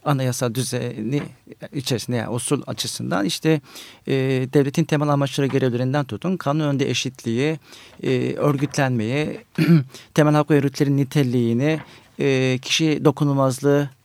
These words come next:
üzerine, e, sağlık, barınma, oy kullanma, kamu hizmetlerinden faydalanma ve kamu hizmetlerinde görev alma üzerine aklınıza gelebilecek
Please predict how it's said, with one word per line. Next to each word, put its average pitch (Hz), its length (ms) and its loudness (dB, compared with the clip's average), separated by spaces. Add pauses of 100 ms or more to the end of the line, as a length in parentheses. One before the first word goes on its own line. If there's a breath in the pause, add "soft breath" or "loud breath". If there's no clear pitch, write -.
üzerine, 131 580 -2 (560 loud breath)
e, 127 400 0
sağlık, 143 580 4
barınma, 143 640 2 (340 soft breath)
oy 156 200 2
kullanma, 147 800 2
kamu 143 260 -2
hizmetlerinden 147 840 2 (300)
faydalanma 143 800 4
ve 139 100 0
kamu 143 280 -2
hizmetlerinde 139 640 0
görev 139 320 2
alma 143 300 2
üzerine 123 440 -2
aklınıza 151 420 -2
gelebilecek 135 480 0